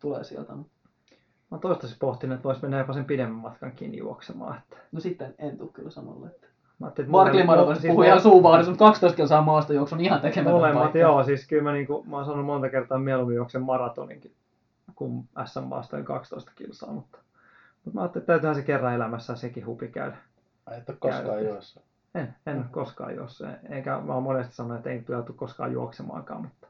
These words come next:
Speaker 1: No se tietynlainen
Speaker 2: ajattelin
Speaker 1: pelko siitä, että ei mahdu H K V joukkueeseen sillä lyhyellä matkalla.
Speaker 2: Ei, ei siihen. Se mä veikkaan, että lyhyt matka menee vaan paljon paremmin, kun se juoksee kaksitoista kilsaa pohjille. Että oikeastaan se on se syy siinä, että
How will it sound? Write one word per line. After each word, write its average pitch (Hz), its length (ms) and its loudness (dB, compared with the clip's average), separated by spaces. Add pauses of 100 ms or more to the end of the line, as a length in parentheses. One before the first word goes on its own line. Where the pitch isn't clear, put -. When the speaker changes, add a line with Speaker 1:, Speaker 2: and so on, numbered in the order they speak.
(340)
Speaker 1:
No 151 80 -10
se - 120 -16
tietynlainen 151 360 0
Speaker 2:
ajattelin 170 200 2
Speaker 1:
pelko 143 180 -4
siitä, 143 240 -2
että 143 100 -6
ei 143 60 0
mahdu 151 260 -2
H 147 40 -12
K 156 280 0
V 143 60 -2
joukkueeseen 147 640 -4
sillä 123 180 -16
lyhyellä 117 220 -14
matkalla. - 300 -18 (640)
Speaker 2:
Ei, 127 420 -4
ei 139 200 0
siihen. 135 300 -6
Se 127 60 -10
mä 139 120 -4
veikkaan, 139 260 -4
että 139 140 -4
lyhyt 151 180 4
matka 139 200 -6
menee 139 160 -2
vaan 139 140 -2
paljon 143 220 0
paremmin, 135 360 0
kun 117 100 -12
se 117 60 -6
juoksee 127 320 -6
kaksitoista 139 440 -8
kilsaa 143 260 -10
pohjille. 151 360 -8
Että 151 120 -6
oikeastaan 147 300 -2
se 165 100 2
on 135 120 2
se 117 80 -6
syy 117 240 -8
siinä, - 360 -12
että - 220 -18